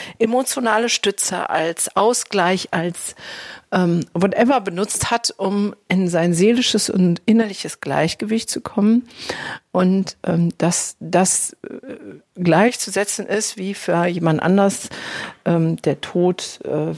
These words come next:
der Schwester, der Bruder, des Freundes, ähm, keine Ahnung. Also ich hoffe, du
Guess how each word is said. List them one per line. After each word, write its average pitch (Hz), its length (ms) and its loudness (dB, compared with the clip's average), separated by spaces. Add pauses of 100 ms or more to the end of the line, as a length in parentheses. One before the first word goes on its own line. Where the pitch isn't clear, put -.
der 160 100 2
Schwester, 170 400 0
der 151 120 -2
Bruder, 185 380 0
des 165 140 0
Freundes, 156 640 2 (260)
ähm, 151 320 0
keine 151 280 0
Ahnung. 151 460 2 (760)
Also 139 200 2
ich - 180 -2 (100)
hoffe, 196 200 4
du - 260 -4